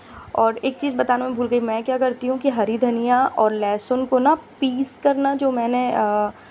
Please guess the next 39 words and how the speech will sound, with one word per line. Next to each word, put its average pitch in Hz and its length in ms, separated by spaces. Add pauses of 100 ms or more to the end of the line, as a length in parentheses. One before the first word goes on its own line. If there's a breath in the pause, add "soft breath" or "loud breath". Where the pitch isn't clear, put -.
(220 loud breath)
अ, 208 120
मतलब 220 300
मिक्स 220 300
बनाया 214 440
था 208 400 (140)
भटा, 202 520
टमाटर, 196 420
आलू, 196 220
प्याज 202 320
का, 269 120 (120)
उसमें 269 280
ना 311 100
मैं 311 140
मिक्स 247 220
कर 233 140
लेती 214 340
हूँ 247 180
और 320 80
नमक 214 340
उसी 226 200
में 214 140
ही, 220 240
उसमें 226 340
ही 233 100
मैं 220 120 (500)
नमक 202 220
ऐड 175 180
कर 190 120
देती 185 280
हूँ, 220 120 (400 loud breath)
इसलिए 240 220
इसमें 247 160
ज़्यादा 233 220
नमक 233 240
नहीं 240 120
डालती 208 340
हूँ 208 120
मैं। 233 160
बिल्कुल 247 380